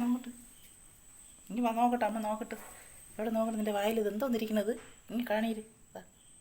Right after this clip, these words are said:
കാണീര്, ഇത് ചേച്ചിയുടെ മുടി തന്നെ. ഇതാ, ഇങ്ങോട്ട് നോ. ഇനി അങ്ങ് പോവാം, വാ. ഇതേപോലെ എൻ്റെ അടിയിൽ കയറി ഇരുന്നതാണ് നേരത്തെ. നമ്മൾ കാ-,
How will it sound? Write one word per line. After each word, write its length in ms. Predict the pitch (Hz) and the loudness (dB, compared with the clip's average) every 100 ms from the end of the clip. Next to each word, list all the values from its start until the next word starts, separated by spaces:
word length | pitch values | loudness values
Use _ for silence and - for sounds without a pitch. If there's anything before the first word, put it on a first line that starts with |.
| - - - - - - - - | -20 -20 -20 -20 -20 -20 -18 -2
കാണീര്, 400 | 190 226 240 220 220 - - - - | 0 2 2 0 -4 -8 -14 -14 -8
ഇത് 80 | 202 220 | 0 6
ചേച്ചിയുടെ 340 | 220 240 240 208 | 8 8 8 8
മുടി 140 | 226 226 | 6 6
തന്നെ. 200 | 156 160 156 | 4 0 -4
ഇതാ, 120 | 196 - - - - | -6 -8 -20 -20 -14
ഇങ്ങോട്ട് 260 | 170 - - | -10 -10 -10
നോ. 40 | - - - 240 | -16 -20 -16 -10
ഇനി 120 | 202 226 | -2 0
അങ്ങ് 120 | 226 202 | 4 8
പോവാം, 260 | 202 180 185 | 8 8 6
വാ. 60 | 196 - - - - - - - - - - - - - - - - - - - - - - - - - - - - - - - - - - - - - - - - - - - - - - - - - - - | 2 0 -16 -20 -20 -20 -20 -20 -20 -20 -20 -20 -20 -20 -20 -20 -20 -20 -20 -20 -20 -20 -20 -20 -20 -20 -20 -20 -20 -20 -20 -20 -20 -20 -20 -20 -20 -20 -20 -20 -20 -20 -20 -20 -20 -20 -20 -20 -20 -20 -18 -8
ഇതേപോലെ 440 | 202 214 214 226 214 | -6 -2 0 0 0
എൻ്റെ 100 | 196 | -2
അടിയിൽ 180 | 180 202 196 | -4 -4 -2
കയറി 180 | 185 180 175 | -2 -2 -4
ഇരുന്നതാണ് 400 | 190 160 147 135 | -4 -6 -6 -8
നേരത്തെ. 320 | 131 117 - - - - - - - - - - - - - - - - - - - - | -8 -10 -12 -16 -18 -20 -20 -20 -20 -20 -20 -20 -20 -20 -20 -20 -20 -20 -20 -20 -20 -16
നമ്മൾ 260 | 160 170 214 214 | -14 -8 -6 -2
കാ-, 300 | 190 185 - | -2 -2 -4